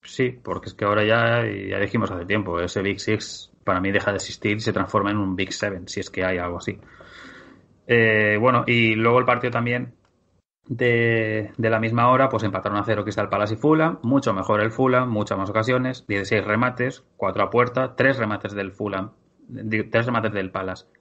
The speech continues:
cero a pa-, a puerta, o sea, Palace un poco a verlas venir,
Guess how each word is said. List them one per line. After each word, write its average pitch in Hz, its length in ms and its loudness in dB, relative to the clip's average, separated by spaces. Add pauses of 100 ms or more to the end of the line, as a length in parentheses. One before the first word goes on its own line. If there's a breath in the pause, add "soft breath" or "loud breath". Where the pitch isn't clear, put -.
(140)
cero 117 320 2
a 87 80 -6
pa-, 92 240 -6
a 101 100 -12
puerta, 95 400 -6
o - 60 -20
sea, - 240 -14
Palace 92 340 0
un 92 140 -2
poco 98 220 0
a 87 320 -4
verlas 92 340 -2
venir, 131 360 -2